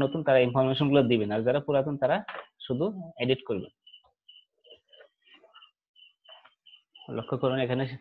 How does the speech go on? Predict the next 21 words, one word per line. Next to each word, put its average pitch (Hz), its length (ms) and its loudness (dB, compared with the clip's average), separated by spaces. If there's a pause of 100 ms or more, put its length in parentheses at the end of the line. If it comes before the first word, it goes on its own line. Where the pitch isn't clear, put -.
(180)
কিছু 127 160 -6 (100)
বিষয় 131 220 0
আছে 120 120 -6
important। 120 440 -4 (680)
আমরা 131 160 -8
কোথায় 143 280 -2
ছিলাম? 170 260 -2
এখানে। 104 220 -4 (960)
আচ্ছা, 107 540 -10
এরপরে 135 260 -6 (200)
সিও 143 160 -2
তৈরি 139 300 -2
করব, 135 160 2 (220)
করা 131 220 6
হয়ে 139 160 4
গেছে, 135 220 0
Microsoft 139 480 0
Technology 139 460 0 (200)
ইত্যাদি 131 260 2
ইত্যাদি। 117 340 -2 (1000)
Link 185 180 6